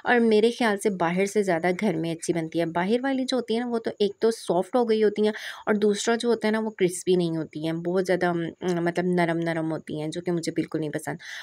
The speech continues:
और यहाँ पर ये देखें ज़रा, बिल्कुल इसको लाइट सा ब्राउन करना है, लाइट सा कलर दे के आप इसको शीरे में डालते रहें।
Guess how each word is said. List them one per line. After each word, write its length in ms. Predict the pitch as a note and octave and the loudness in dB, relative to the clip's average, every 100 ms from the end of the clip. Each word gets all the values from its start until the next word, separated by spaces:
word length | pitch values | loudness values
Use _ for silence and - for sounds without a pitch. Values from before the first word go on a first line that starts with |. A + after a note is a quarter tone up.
| - - | -8 0
और 120 | A3 A3 | 4 6
यहाँ 460 | G#3+ G#3+ G#3 G3+ F#3+ | 6 6 4 0 0
पर 60 | F#3+ | 2
ये 140 | F#3 | 2
देखें 320 | F3 - A3 | 2 0 -2
ज़रा, 220 | F#3 E3+ | 0 0
बिल्कुल 420 | F3 E3+ E3+ F#3+ F3+ F#3 | 2 2 4 2 2 -2
इसको 240 | - G3 | -2 0
लाइट 340 | F#3+ D#3 D#3 | 2 2 0
सा 120 | - F#3+ | -2 -2
ब्राउन 320 | F3+ D#3 F3+ | -2 -2 -2
करना 300 | A#3+ B3 A3+ | -2 0 0
है, 120 | A3 | 0
लाइट 280 | F#3+ E3 E3 | 2 0 0
सा 80 | G3 | -2
कलर 260 | F3+ F3 | 0 0
दे 220 | E3 D#3+ - | 0 -2 0
के 80 | A3+ | 0
आप 180 | E3 - | 0 -2
इसको 220 | E3+ - | -2 -2
शीरे 280 | F3 D#3+ D#3 | -2 -2 -2
में 120 | D#3+ | -2
डालते 300 | D#3 D3 C#3 | -2 -4 -4
रहें। 200 | D3+ D#3 | -6 -8